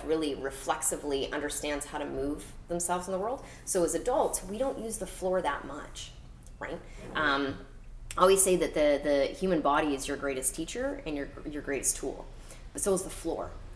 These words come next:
And it's m-, one of the most, if not underutilized, pieces of equipment in a gym. We do everything seated, we do everything standing. What about if we use the floor to create tension in my body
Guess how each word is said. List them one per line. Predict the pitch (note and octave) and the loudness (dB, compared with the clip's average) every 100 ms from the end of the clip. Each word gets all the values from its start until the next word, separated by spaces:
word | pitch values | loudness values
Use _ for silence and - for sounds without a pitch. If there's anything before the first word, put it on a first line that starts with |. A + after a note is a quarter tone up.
| - - | -10 -6
And | C#3+ | -4
it's | - | -4
m-, | - - D3 | -6 -6 0
one | F3 | 2
of | F3+ F3 | 4 2
the | F3+ | 0
most, | D#3+ D3 D3 - | 2 2 0 0
if | F3+ F#3 | -2 0
not | D3+ C#3 - | -2 -2 -2
underutilized, | D#3+ E3 D3 D3 D3+ C#3 C#3 - - - - - - - | -2 -2 -2 -4 -2 0 0 0 -2 -2 -10 -14 -16 -12
pieces | - G#3+ G#3+ G#2+ | -2 0 2 0
of | |
equipment | - - - C3 C3+ - - | -2 -2 -2 -2 -6 -8 -8
in | |
a | C3+ | -8
gym. | - A#2+ A2 - - - - - - - | -6 -8 -8 -10 -10 -10 -10 -10 -12 -6
We | D#3+ E3 | -2 2
do | D#3+ | 4
everything | C#3+ D#3+ F3+ F3+ F3+ | 4 4 4 2 2
seated, | F3 D#3+ D3+ | 2 0 0
we | C#3+ | 0
do | C3+ | 0
everything | C3+ B2+ | -2 -2
standing. | - C3+ G2+ - - - - - - - - - - | -2 -2 -4 -8 -12 -16 -16 -16 -16 -16 -16 -16 -14
What | - D#3 G3+ | 2 4 8
about | G#3+ G3+ | 8 6
if | G3 | 2
we | F#3+ | 0
use | F3+ F3+ | 0 0
the | D#3+ | -2
floor | - - D4+ D3+ F2 - - | -6 0 4 4 4 -2 -8
to | - | -8
create | - F3 D3+ - | -2 0 0 -2
tension | F3+ F3+ - G#3+ A#3 - - | -2 -2 -2 -4 -4 -8 -6
in | E3 | -4
my | E3 F#3+ | -2 0
body | D3 A#2 A#2 | 2 0 0